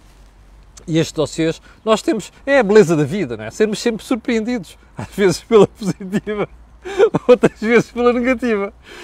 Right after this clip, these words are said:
E eu dizia, "Pá, pá, caramba, deixa-me lá ver, porque pode ser que eu esteja aqui enganado, haja aqui alguma coisa extraordinária." De facto há, mas não no bom sentido. Então eu vou-lhe explicar. Qual é o problema aqui? O que o Luís Filipe Vieira disse ontem na Comissão Parlamentar de Inquérito é,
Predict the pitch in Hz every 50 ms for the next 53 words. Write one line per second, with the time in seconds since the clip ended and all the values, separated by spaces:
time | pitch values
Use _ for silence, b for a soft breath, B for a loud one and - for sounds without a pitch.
0 | 349 302 B B _ 359 359 330 247 302 320 320 294 - 285 196 - - - -
1 | - - 277 220 156 147 165 165 196 196 - 262 196 165 165 156 156 135 139 143
2 | 143 151 - B B B B B B B _ - 226 208 - 254 - - 269 -
3 | - - 339 254 - - 285 247 - 262 - 294 277 - - 311 277 247 226 220
4 | - 294 302 269 202 196 196 208 202 240 240 226 - - 277 247 247 220 240 233
5 | - 269 262 254 262 240 - - 311 233 220 233 247 285 269 233 180 190 B B
6 | B B B B B B 147 127 - - 160 160 - - - 240 254 254 214 202
7 | 214 - - _ _ b b b b b b b b b b _ _ _ 170 170
8 | 170 131 - 160 139 131 139 127 147 170 170 - 226 220 208 - 220 185 151 -
9 | - _ _ _ _ _ _ - 202 185 - 160 143 135 123 147 147 139 - -
10 | 131 110 - - - _ _ - _ _ _ _ _ _ _ _ - 190 196 190
11 | 151 - 139 127 110 104 98 90 - - - _ _ _ _ _ _ _ _ _
12 | _ B B B B B B B B B - 202 - 247 262 285 269 - - 196
13 | 165 - 143 117 117 113 151 156 - - 107 90 87 101 110 127 135 135 143 113
14 | 113 110 98 110 110 117 123 127 135 139 135 123 - - 117 - 139 120 127 131
15 | 120 170 175 170 - - 104 90